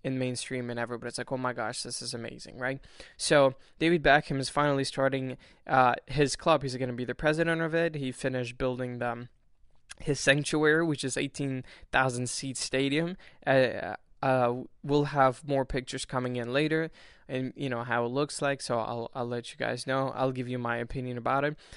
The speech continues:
It's called Inter, Inter Miami.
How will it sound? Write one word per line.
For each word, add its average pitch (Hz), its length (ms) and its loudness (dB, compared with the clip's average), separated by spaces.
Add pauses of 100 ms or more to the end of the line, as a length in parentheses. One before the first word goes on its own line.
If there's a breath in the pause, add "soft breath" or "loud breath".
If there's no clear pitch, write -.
(140 loud breath)
It's - 100 -10
called 151 240 6
Inter, 156 420 2 (480 soft breath)
Inter 165 420 4
Miami. 143 680 2